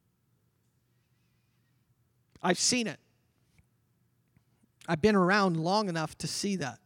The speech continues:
I've seen people get married, find the one they love,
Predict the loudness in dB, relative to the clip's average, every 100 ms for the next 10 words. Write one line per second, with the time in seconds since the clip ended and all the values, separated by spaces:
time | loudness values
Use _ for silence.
0 | _ _ _ _ _ _ _ _ 2 2
1 | 4 2 0 2 2 2 2 0 -4 _
2 | _ 2 2 2 2 4 4 4 -2 -12
3 | -20 _ _ _ _ _ _ _ _ _
4 | _ _ _ _ _ -10 2 4 6 4
5 | 4 4 2 2 4 2 -4